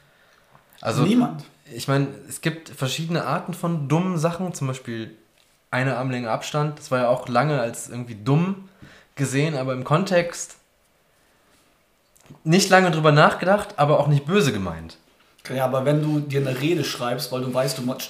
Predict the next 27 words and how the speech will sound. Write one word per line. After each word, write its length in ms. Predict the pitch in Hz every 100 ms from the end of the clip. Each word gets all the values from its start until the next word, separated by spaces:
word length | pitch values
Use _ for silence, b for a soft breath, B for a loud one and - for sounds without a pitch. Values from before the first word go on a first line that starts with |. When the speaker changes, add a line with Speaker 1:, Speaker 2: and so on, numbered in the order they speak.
| -
Speaker 2:
triffst, 280 | 147 - 131
du 60 |
trittst 320 | 123 160 147
auf 80 | 127
der 120 | 135
Speaker 1:
Ja. 60 | 123
Speaker 2:
Jagdmesse 840 | 127 156 - - - 143 117 - 117
auf, 280 | 117 131
ist 100 | 151
Speaker 1:
Ja, 60 | 113
Speaker 2:
das 100 | 117
Speaker 1:
ja. 60 | 110
Speaker 2:
was 100 | 131
anderes, 360 | 151 147 131
als 140 | 131 123
wenn 140 | 135
du 60 | 135
mal 200 | 135 143
irgend-, 220 | 135 135 B B
ich 120 | 143
finde 160 | 196 196
das 80 | 160
ja 80 |
auch, 180 | 156 147
wenn 140 | 151 156
irgendwer 380 | 170 147 143
mal, 240 | 143 143